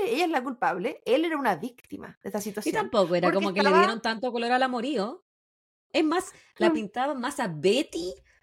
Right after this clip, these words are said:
Speaker 2: de culpable por a, shh, a la Candy.
Speaker 1: <laughs>
Speaker 2: Porque la Candy fue absuelta, po, weona. De defensa propia. Defensa propia, po, weona.
Speaker 1: Yo creo que esa
Speaker 2: Defensa
Speaker 1: wea solo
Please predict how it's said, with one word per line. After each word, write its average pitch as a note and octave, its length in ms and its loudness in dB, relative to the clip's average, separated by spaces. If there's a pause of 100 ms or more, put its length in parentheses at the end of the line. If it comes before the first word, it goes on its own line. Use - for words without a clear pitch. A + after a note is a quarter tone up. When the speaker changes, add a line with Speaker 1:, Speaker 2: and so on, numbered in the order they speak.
(240)
Speaker 2:
de C#4 180 -4
culpable D#4 640 0
por C4 160 0
a, - 120 -2 (140)
shh, - 480 -14 (320)
a A3+ 140 0
la A3 220 0
Candy. C#3+ 260 -10
Speaker 1:
<laughs> - 1300 -2
Speaker 2:
Porque D4 240 -2
la C#4+ 140 2
Candy F4 280 0
fue F#4+ 140 0
absuelta, G3 500 0
po, C#4 200 0
weona. E4 500 2 (380)
De A#3 260 0
defensa C4 480 0
propia. G3 640 0 (260)
Defensa D#4 540 -8 (160)
propia, F3+ 360 -6
po, A3 120 -2
weona. C4 560 -2 (1000)
Speaker 1:
Yo G#3 80 -6
creo A3+ 140 4
que A#3+ 60 6
esa C4 100 2
Speaker 2:
Defensa - 20 4
Speaker 1:
wea G3+ 220 4
solo A3 80 -2